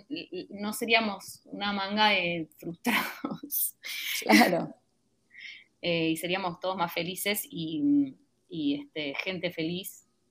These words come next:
Speaker 1: <laughs> Me hace acordar la película de, de, de Legalmente Rubia cuando ella dice, "Ella hace deporte", la gente se, se, ubicás esa parte que dice,
Speaker 2: ¿Cuál
Speaker 1: eh,
Speaker 2: era?
Speaker 1: "Ella hace mucho deporte, y si hace mucho deporte tiene muchas endorfinas, y si tiene muchas
Speaker 2: Ah.
Speaker 1: endorfinas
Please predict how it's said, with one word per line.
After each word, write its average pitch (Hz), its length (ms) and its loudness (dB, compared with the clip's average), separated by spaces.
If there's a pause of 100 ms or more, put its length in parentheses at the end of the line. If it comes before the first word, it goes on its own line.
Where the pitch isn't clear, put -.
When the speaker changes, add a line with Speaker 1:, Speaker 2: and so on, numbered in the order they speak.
(840)
Speaker 1:
<laughs> - 640 -16
Me 233 140 2
hace 254 140 6
acordar 185 340 6
la 175 140 2
película 165 480 -2
de, 147 320 -8 (920)
de, 175 380 -4
de 165 380 0
Legalmente 165 480 0
Rubia 170 280 2
cuando 156 220 -2
ella 156 160 -2
dice, 160 540 -4 (260)
"Ella - 300 4
hace 220 140 2
deporte", 254 520 4
la 226 280 4
gente 320 240 0
se, 240 360 2
se, 214 280 -6
ubicás 208 420 6
esa 226 220 6
parte 220 300 8
que 190 100 4
dice, 180 460 2 (320)
Speaker 2:
¿Cuál 202 280 8
Speaker 1:
eh, 202 60 12
Speaker 2:
era? 220 120 12
Speaker 1:
"Ella 262 180 6 (440)
hace 262 120 0
mucho 262 200 6
deporte, 220 640 6
y 180 140 0
si - 140 2
hace 247 200 4
mucho 269 200 4
deporte 262 440 0
tiene 214 280 -2
muchas 214 400 -2
endorfinas, 220 600 2
y - 40 -18
si - 100 -16
tiene 285 180 8
muchas 285 220 8
Speaker 2:
Ah. - 40 8
Speaker 1:
endorfinas 190 420 8